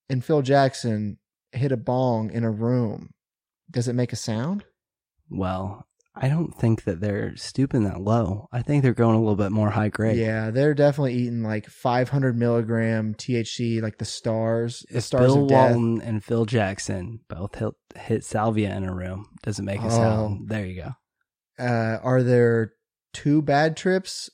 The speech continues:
Speaker 1: or two good trips? I think they're always good. There's no way they
Speaker 2: At least
Speaker 1: are
Speaker 2: one good trip, if not two.
Speaker 1: Think about this.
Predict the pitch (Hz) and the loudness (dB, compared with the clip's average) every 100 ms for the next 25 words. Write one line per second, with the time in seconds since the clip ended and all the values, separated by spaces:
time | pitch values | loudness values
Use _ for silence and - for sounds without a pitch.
0 | _ _ - 120 - 127 113 123 123 - | _ _ -4 -4 0 -2 2 0 0 -12
1 | - - - _ _ _ _ _ _ 190 | -16 -20 -20 _ _ _ _ _ _ 2
2 | 262 151 143 139 123 107 123 113 104 143 | 4 6 8 8 6 0 -2 -2 -4 0
3 | 190 208 220 214 180 156 127 117 135 180 | 2 2 2 4 4 4 4 4 4 6
4 | 165 170 143 120 117 110 95 - 127 - | 8 8 6 4 4 4 2 -6 -10 -6
5 | 101 - 92 - 104 - 104 - - - | -6 -4 -6 -6 -8 -4 -4 -4 -12 -14
6 | - _ 202 214 180 123 131 113 107 - | -18 _ 0 2 2 0 0 -2 -2 -12